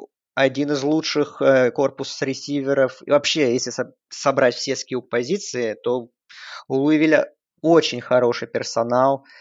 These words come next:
И это действительно команда, которая может играть супер заводное, э, результативное нападение, которое доставит вообще всем командам, всем защитам конференции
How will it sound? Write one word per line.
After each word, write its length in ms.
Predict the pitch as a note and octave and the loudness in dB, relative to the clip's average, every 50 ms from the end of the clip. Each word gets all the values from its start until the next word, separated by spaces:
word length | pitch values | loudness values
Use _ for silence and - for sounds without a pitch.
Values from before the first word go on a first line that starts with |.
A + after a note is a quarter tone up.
| - - _ _ | -20 -20 _ _
И 180 | _ - B2 C3 | _ -2 2 4
это 220 | C3+ C3 C3 C3+ | 4 4 4 2
действительно 540 | B2+ C3 C3+ - - D#3+ D#3 C3+ C3 A#2+ A#2+ | -4 -4 -4 0 0 0 0 2 0 0 0
команда, 480 | A#2+ - B2 B2 C3 C#3 C#3+ C#3+ C3 B2+ | 2 2 0 2 4 2 2 2 0 0
которая 320 | - B2+ - C3+ B2 B2 | 0 0 2 2 0 2
может 240 | B2 B2 A#2+ - - | 0 -2 -6 -6 -4
играть 180 | C3+ B2+ B2 - | 0 0 0 0
супер 420 | - - - - D#3+ - - C3 A#2 | -2 -10 -6 -6 -6 -4 -4 -6 -4
заводное, 680 | A#2 A#2+ A2+ A2 A2 A2+ A#2+ A#2+ A#2 A2+ A2 G#2+ G#2+ | -2 -2 0 0 0 -2 -2 -2 -2 0 0 0 -2
э, 260 | G#2 - G#2 A#2 A2 A#2 | -2 -4 -4 -2 -2 -2
результативное 720 | B2 B2 A#2+ A#2+ G#2+ A2 A2+ - B2+ A#2+ A#2+ A2+ A2+ A2 | -2 -2 -4 -4 -4 -4 -6 -4 -6 -6 -6 -4 -6 -6
нападение, 640 | A2 A2 - - A#2 A#2+ A#2+ C#3+ D3+ C#3+ B2+ A#2+ A#2 | -6 -6 -4 -4 -4 -2 0 -2 0 0 0 -2 0
которое 360 | C#3 A2 - - C3 B2 A#2+ | -2 -2 0 2 2 2 2
доставит 500 | A2 A#2+ A#2+ - _ - B2+ B2 A2+ - | 2 0 -4 -2 _ 0 0 0 0 -2
вообще 260 | B2 - - - B2 B2 | -6 -6 -6 -10 -10 -10
всем 400 | - - - _ - C#3+ B2 A2+ | -12 -16 -16 _ -4 -4 -4 -4
командам, 520 | _ - A2+ A2+ A2 A2 A2 G#2 A2 A2+ | _ -6 -6 -4 -6 -6 -6 -8 -10 -10
всем 240 | - - C#3 C3 A#2 | -8 -8 -8 -6 -6
защитам 360 | A2+ A2+ - A#2 - - A#2 | -6 -8 -8 -10 -12 -16 -18
конференции 800 | _ - A#2 - - B2 B2 A#2 A2 - - A#2 A2 G#2+ - | _ -18 -18 -12 -8 -4 -4 -4 -4 -6 -12 -10 -10 -10 -12